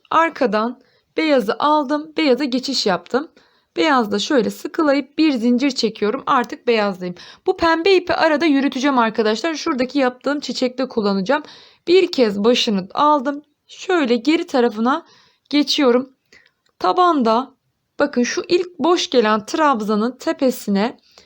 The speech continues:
pembe ipimle birlikte arada yürüterek bir trabzan yapıyorum. Bir kez doladım. Bir sonrakine batıyorum. Bir kez doluyorum. Bir sonrakine batıyorum.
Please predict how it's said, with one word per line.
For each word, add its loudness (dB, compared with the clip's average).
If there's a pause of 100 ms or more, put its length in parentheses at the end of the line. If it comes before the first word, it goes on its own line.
(720)
pembe 0
ipimle 0
birlikte 0
arada 2
yürüterek 0 (640)
bir 4
trabzan 2
yapıyorum. -4 (160)
Bir 4
kez 0
doladım. 0 (480)
Bir 6
sonrakine 0
batıyorum. 0 (720)
Bir 4
kez 2
doluyorum. 0 (1700)
Bir 6
sonrakine -2
batıyorum. 0